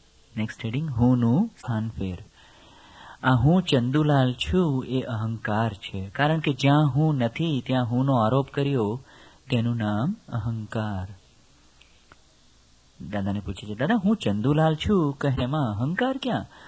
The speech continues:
હું આમ છું, હું તેમ છું એમ કરે એ જુદી ચીજ છે, પણ સહજ ભાવે બોલે તેમાં ક્યાં અહંકાર?" દાદાશ્રી કહે છે, "સહજ ભાવે બોલે તોય અહંકાર કંઈ જતો રહે છે?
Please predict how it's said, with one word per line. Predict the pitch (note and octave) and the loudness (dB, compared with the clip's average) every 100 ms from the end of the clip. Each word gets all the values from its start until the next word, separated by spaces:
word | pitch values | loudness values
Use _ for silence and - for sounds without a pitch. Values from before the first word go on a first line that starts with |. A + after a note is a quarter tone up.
| - - | -12 -2
હું | D3+ C3+ A2+ | 2 4 4
આમ | C3+ | 2
છું, | C3+ - C#3+ C3+ B2 | -2 -2 0 0 0
હું | B2 | -2
તેમ | A#2 A2 A#2 | -2 -2 -2
છું | C3 C#3+ B2+ | -2 -2 -2
એમ | A#2 C3 | -2 -2
કરે | C#3 D#3+ | -2 -2
એ | D#3 D3+ | -2 0
જુદી | F#3+ C4 | 0 -2
ચીજ | - A2+ | -2 -6
છે, | - A2 F#2 | -4 -6 -4
પણ | C3 B2+ | -4 -4
સહજ | - A2 A2+ B2+ A#2 | -4 -4 -2 0 2
ભાવે | B2+ C3+ | 2 0
બોલે | B2+ B2 D3+ F3+ B2 D3 - - - - | 0 0 2 0 -2 -6 -16 -20 -20 -4
તેમાં | D#3 E3+ | 0 0
ક્યાં | - A#3+ C4+ | 0 0 2
અહંકાર?" | A2 G2+ F#2+ G2 F#2 F#2+ - | 0 -2 -2 -4 -4 -8 -10
દાદાશ્રી | G2 F#2+ - G2 | -8 -6 -8 -12
કહે | G2 | -10
છે, | - F#3+ - - - - C3+ | -6 -6 -8 -20 -20 -8 0
"સહજ | C3 C#3+ B2+ | 2 0 0
ભાવે | B2 A2+ A2+ | -2 -2 -2
બોલે | G#2 G#2+ A#2+ | -2 -2 -4
તોય | G#2 B2 A#2+ | -4 -4 -4
અહંકાર | G#2 G2 G2 G#2+ A2+ A2 | -4 -6 -6 -6 -6 -4
કંઈ | A#2 A2 | -6 -4
જતો | F#2+ G#2 C3+ | -6 -2 0
રહે | F3 F3 | 0 -2
છે? | F#3 G#3 | -4 -6